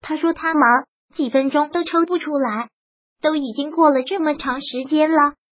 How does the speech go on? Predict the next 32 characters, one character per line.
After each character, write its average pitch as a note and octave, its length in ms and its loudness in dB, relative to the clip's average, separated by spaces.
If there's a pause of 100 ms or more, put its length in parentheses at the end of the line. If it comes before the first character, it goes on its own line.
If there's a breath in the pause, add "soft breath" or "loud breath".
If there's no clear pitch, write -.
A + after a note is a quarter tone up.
他 E4+ 140 -2
又 E4 180 -2
要 F4 220 4
把 C#4 160 2
没 A#3 160 0
有 D4 140 2
做 D#4 220 -4
过 D4+ 200 2
的 C4+ 100 0
检 A#3 260 0
查 A#3 260 2
做 C#4+ 240 2
一 A#3+ 240 -2
遍， C4+ 300 0 (480)
这 F#4+ 160 2
个 D#4+ 100 -2
男 C#4 240 0
人 C4 260 0
到 G#4 180 2
底 E4+ 160 0
想 B3 280 -4
干 F#4 200 0
嘛？ C#4+ 100 -2 (640)
神 A#3 200 -4
经 C#4+ 140 -4
错 D#4+ 260 2
乱 D#4+ 200 6
了 D4+ 120 4
吗 D4 240 4 (520)
？“萧 F4 260 2
医 E4 240 0
生， E4+ 260 -2